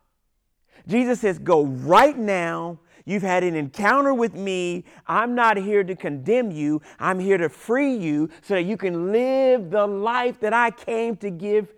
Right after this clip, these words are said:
those that are not connected to me or to the Father yet." Remember, Jesus says, "I came to give you life, and I came to give it to you abundantly. The thief comes only to steal, to kill, and to destroy."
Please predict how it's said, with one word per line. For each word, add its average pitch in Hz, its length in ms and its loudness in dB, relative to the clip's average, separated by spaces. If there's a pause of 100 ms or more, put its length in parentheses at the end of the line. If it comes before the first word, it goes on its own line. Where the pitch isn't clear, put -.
(400)
those 151 640 -4 (1120)
that - 100 -20
are - 60 -14
not 123 260 -8
connected 120 520 -10
to - 80 -12
me 160 340 -6 (240)
or - 80 -16
to - 120 -12
the 127 120 -10
Father - 340 -12
yet." - 200 -20 (1600)
Remember, 160 340 0
Jesus 170 380 -2
says, 175 260 -6
"I 160 160 -10
came 180 280 -8
to 160 60 -4
give 147 240 -4
you 123 140 -8
life, 196 520 -2 (240)
and 143 120 -2
I 147 60 2
came 165 300 -4
to 143 80 -6
give 165 240 -2
it 165 100 -6
to 185 100 -8
you 156 200 -2
abundantly. 208 640 -2 (200)
The 139 100 -4
thief 240 400 -2
comes 202 260 -4
only 185 220 -2
to 135 120 -10
steal, 226 580 0 (180)
to 127 100 -6
kill, 220 460 2
and 156 100 -8
to 165 100 -6
destroy." 160 600 0